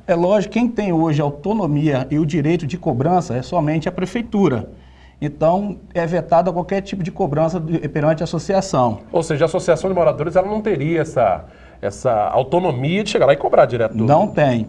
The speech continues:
Speaker 1: O que ela pode fazer, de repentemente, é fazer um contrato direto de prestação de serviço se ela proporcionar a esses vendedores ambulantes
Speaker 2: Uhum.
Speaker 1: ou outros que tenham o interesse de praticar algum comércio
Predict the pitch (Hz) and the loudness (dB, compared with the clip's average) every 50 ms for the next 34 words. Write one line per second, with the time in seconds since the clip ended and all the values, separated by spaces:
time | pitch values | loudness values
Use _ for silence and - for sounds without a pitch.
0 | - - - - 143 143 - 170 175 180 185 156 - - 175 185 190 175 175 - | -8 -8 -4 -4 -4 -2 0 2 4 4 4 4 2 0 0 0 0 0 -4 -2
1 | - 185 160 131 117 120 139 170 180 170 135 117 120 135 139 139 - 156 147 143 | 2 2 4 4 2 2 0 2 2 2 0 0 0 -2 -2 -2 -2 -4 -4 -4
2 | - 131 135 151 175 190 165 - - - - - - - - - 127 131 - 135 | -2 -2 0 0 0 -2 -2 -4 -8 -16 -20 -20 -20 -16 -6 -6 -6 -2 -2 -2
3 | 123 156 156 160 156 - 190 156 - - 160 170 180 - 165 151 170 240 214 - | 0 0 0 0 2 4 2 2 4 4 2 2 2 0 -2 -2 0 0 0 2
4 | 165 180 196 190 185 208 - 202 190 208 190 - - 190 185 185 175 175 - 233 | 2 0 0 0 -2 -4 -4 -4 -2 -2 -2 -2 -2 -2 -2 -2 -4 -4 -2 -2
5 | 196 151 151 185 202 202 202 - - 185 185 202 202 202 196 190 - 208 202 202 | -2 0 0 0 -2 -2 -4 -4 -2 0 2 2 0 0 -4 -2 -2 -2 -2 0
6 | - 320 180 151 156 160 185 202 208 - - - - - - - 143 151 160 170 | 0 -2 0 2 2 4 2 2 0 -4 -10 -20 -20 -10 0 2 4 4 4 2
7 | 160 175 170 151 170 175 170 180 151 143 151 165 151 143 160 156 156 156 147 135 | 0 0 0 0 0 0 0 0 0 0 0 0 0 0 0 0 0 0 2 2
8 | 135 160 175 180 180 - - - - - - 117 104 - 208 180 180 190 196 190 | 2 2 0 0 -4 -10 -16 -20 -16 -10 -10 -4 -2 0 2 4 4 4 2 0
9 | - - - - 196 180 - 190 185 185 185 175 156 170 180 170 190 175 156 156 | -4 -8 -6 -6 -6 -4 -2 0 2 2 2 2 2 2 2 2 0 0 0 2
10 | 165 175 175 165 185 190 - 175 175 165 - - - - 165 170 170 147 160 196 | 2 2 0 0 -4 -4 -2 -2 -2 -2 -2 -6 -4 2 2 2 4 2 0 -2
11 | 190 - 175 151 151 156 160 175 - - | -2 -2 -2 0 2 2 2 2 0 -4